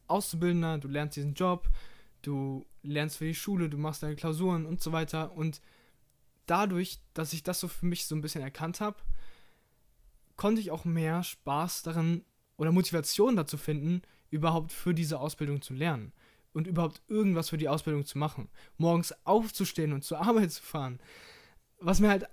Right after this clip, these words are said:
am, im ersten halben Jahr einfach sau schwer gefallen ist. Ohne Witz, ich hab, ich war in dieser Ausbildung, ich war in diesem Beruf und ich dachte mir so, "Wann ist endlich Urlaub?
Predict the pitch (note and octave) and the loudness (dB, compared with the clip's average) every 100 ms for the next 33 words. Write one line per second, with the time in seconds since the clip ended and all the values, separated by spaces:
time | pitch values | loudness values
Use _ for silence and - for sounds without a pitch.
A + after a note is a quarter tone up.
0 | - F3 F3 - G3 A3 A3+ A3 G#3 G#3 | -2 0 0 0 0 2 2 2 4 2
1 | G3+ F#3+ F3 - _ D#3 F#3 G3+ - F#3+ | 2 0 -2 -6 _ -2 0 2 0 0
2 | C#4+ D4 - C#3 B2+ A#2+ - _ _ _ | 0 -2 -2 -2 -2 -6 -10 _ _ _
3 | _ _ G#3 B3+ A3 D4 - - G#3+ G#3+ | _ _ 4 6 4 0 -4 -6 -4 -4
4 | - - - - - G#3+ B3 A3+ F#3+ - | -6 -14 -12 -10 -6 -2 2 2 2 0
5 | G#3 - E3 E3 - F#3+ F#3 E3+ D#3+ F3+ | -2 -2 -2 -2 -2 0 2 2 0 -4
6 | G#3 - D#3 - D#3 E3+ D#3+ D3 D#3 D3+ | -4 -4 -4 -4 -4 0 0 2 0 -2
7 | - _ _ _ _ _ - - D#3+ E3 | -8 _ _ _ _ _ -20 0 4 4
8 | D#3 - D3+ D3 - D3+ D3 D3 - C#3+ | 2 0 -2 -2 -4 -2 0 0 -2 0
9 | C#3 A#2+ A#2 | 0 2 6